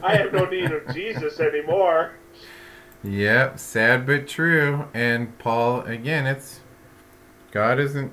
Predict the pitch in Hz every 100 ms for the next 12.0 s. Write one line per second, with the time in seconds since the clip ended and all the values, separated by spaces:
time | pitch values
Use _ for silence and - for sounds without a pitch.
0 | - 120 120 117 117 117 113 107 101 104
1 | 104 101 - - 110 113 120 - 120 113
2 | 104 107 104 101 104 101 - 117 123 139
3 | 135 120 107 101 - 117 107 104 - 104
4 | 104 98 104 131 131 117 110 107 - 135
5 | 147 123 107 104 107 107 - - - -
6 | - 104 107 107 107 - 110 101 95 104
7 | 113 151 185 - 85 104 110 135 170 165
8 | - - 110 113 110 151 202 165 101 101
9 | 92 90 85 107 107 123 131 120 110 117
10 | 156 147 87 87 - - - - - 104
11 | 107 107 104 - 104 - 113 113 110